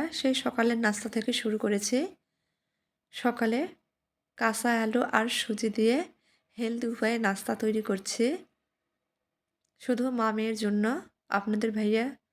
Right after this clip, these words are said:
বাসায় নেই, সে সকালের নাস্তাটা বাসায় করতে পারে না। শুধু ছুটির দিনে হয়তো সকালের নাস্তাটা করতে পারে,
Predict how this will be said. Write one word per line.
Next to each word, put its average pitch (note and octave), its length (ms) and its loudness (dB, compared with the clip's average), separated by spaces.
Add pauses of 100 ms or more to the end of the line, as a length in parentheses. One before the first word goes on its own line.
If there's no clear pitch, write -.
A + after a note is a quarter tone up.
(1400)
বাসায় A3 400 0
নেই, G#3+ 220 -2 (220)
সে - 260 -2 (140)
সকালের A3+ 460 0
নাস্তাটা G#3 460 -2
বাসায় G#3+ 280 -2
করতে G#3+ 280 -6
পারে G3+ 260 0
না। G#3 140 2 (1000)
শুধু B3 340 0 (480)
ছুটির B3+ 400 2
দিনে B3 240 2
হয়তো A3+ 360 0 (160)
সকালের A3+ 440 -2
নাস্তাটা G#3+ 480 -2
করতে G#3+ 300 -2
পারে, G#3+ 220 -2